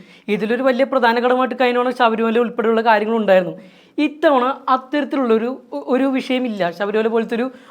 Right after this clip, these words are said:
വൈകാരികമായിട്ടുള്ളൊരു വിഷയം ഇത്തവണ നിലനിൽക്കുന്നില്ല. ആ, പിന്നെ നമുക്ക് നോക്കേണ്ടത് അനിൽ ആന്റണിയുടെ സാധ്യതകളെ പറ്റിയാണ്.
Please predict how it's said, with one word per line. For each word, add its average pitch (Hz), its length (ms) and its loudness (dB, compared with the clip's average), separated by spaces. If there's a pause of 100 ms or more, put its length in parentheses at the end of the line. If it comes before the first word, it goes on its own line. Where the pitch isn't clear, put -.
(100)
വൈകാരികമായിട്ടുള്ളൊരു 247 880 2
വിഷയം 247 320 -4
ഇത്തവണ 262 560 -2
നിലനിൽക്കുന്നില്ല. 240 640 -2 (380)
ആ, 240 40 2
പിന്നെ 285 420 0
നമുക്ക് 320 220 -2
നോക്കേണ്ടത് 262 520 2 (360)
അനിൽ 269 340 2 (100)
ആന്റണിയുടെ 247 460 2
സാധ്യതകളെ 214 540 2
പറ്റിയാണ്. 175 400 -6